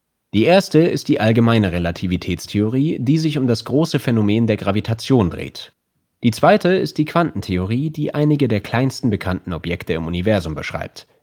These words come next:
Teilchen, die kleiner als Atome sind. Während beide Theorien überaus wichtige Einsichten ermöglichen, besteht ein großer Unterschied darin, was Wissenschaftler mithilfe der Quantenphysik im Gegensatz zur allgemeinen Relativitätstheorie beobachten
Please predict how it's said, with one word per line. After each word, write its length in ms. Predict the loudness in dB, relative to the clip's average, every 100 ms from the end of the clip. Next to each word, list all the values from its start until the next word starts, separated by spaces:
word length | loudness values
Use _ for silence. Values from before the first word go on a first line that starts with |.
| _
Teilchen, 520 | 0 2 2 -2 -4 -4
die 160 | -6
kleiner 360 | -2 0 0 0
als 200 | -4 -6
Atome 380 | -2 -2 -2 -6
sind. 400 | -10 -12 -18 _ _ _ _ _ _ _ _ _ _ _ _ 2
Während 220 | 2 2
beide 260 | 2 2
Theorien 460 | 2 2 4 2 2
überaus 500 | 0 2 2 0 -2
wichtige 400 | -4 -2 -4 -2
Einsichten 480 | 0 2 0 -4 -2
ermöglichen, 600 | 0 0 0 0 0 0 -4 -6
besteht 340 | -4 0 0 2
ein 140 | 0
großer 400 | 0 -2 0 -2
Unterschied 420 | -2 -4 -2 -4
darin, 440 | -2 -2 -2 -2 -2
was 200 | -6 -2
Wissenschaftler 580 | -2 -2 -2 -2 -2 -2
mithilfe 440 | -2 -2 -4 -2
der 120 | -4
Quantenphysik 760 | -4 -6 -6 -8 -8 -4 -6 -4
im 160 | -2
Gegensatz 480 | 0 2 2 0 -4
zur 200 | -8 0
allgemeinen 460 | 2 2 2 0 -2
Relativitätstheorie 1120 | -2 -2 -2 -4 -2 -2 -4 -4 -2 0 -2
beobachten 640 | -2 -4 -4 -4 0 0